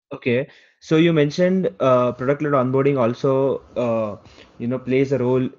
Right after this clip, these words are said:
uh, not only in just onboarding the customer and, you know, cus-, when a customer success person is hand, hand-holding the customer through the cycle, but it's also, it also plays a role in, you know, uh, other, other stages of the customer cycle, such as retention or,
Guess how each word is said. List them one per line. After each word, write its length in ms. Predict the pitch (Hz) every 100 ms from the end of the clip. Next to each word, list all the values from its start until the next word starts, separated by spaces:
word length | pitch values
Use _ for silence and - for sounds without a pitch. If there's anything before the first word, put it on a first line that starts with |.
| _
uh, 100 | 117
not 240 | 120 123 123
only 320 | 135 139 135
in 140 | 127
just 200 | 123 131
onboarding 720 | 123 113 117 120 127 127 127
the 100 | 113
customer 760 | 113 107 - 120 120 123 131 - -
and, 300 | 110 110 110
you 60 |
know, 120 | 113
cus-, 300 | 120 113 - - 104 98
when 180 | 113
a 60 | 113
customer 340 | - 113 117
success 340 | 117 113 - 113
person 400 | - 107 - 117
is 160 | 110 101
hand, 260 | 104 107 -
hand-holding 580 | 110 110 107 110 113 107
the 80 |
customer 480 | 101 101 - 117 120 117
through 140 | - 113
the 360 | 113 110 104 73 - _
cycle, 460 | - 104 - 160 214 _ _ _ _
but 220 | 117 123
it's 200 | 143 139
also, 300 | 123 117 120 -
it 120 | 123
also 300 | 120 117 151
plays 240 | 127 127
a 80 | 127
role 240 | 120 120 120
in, 140 | 117
you 80 | 113
know, 200 | 123 110 - _
uh, 280 | 110 107 104
other, 260 | 113 110 135
other 340 | 117 113 135 139
stages 560 | - - 117 110 117 113
of 180 | 110 104
the 80 | 113
customer 340 | 113 104 113
cycle, 320 | 113 107 117
such 180 | 107 110
as 140 | 110 107
retention 600 | 101 110 110 - 117 110
or, 280 | 107 107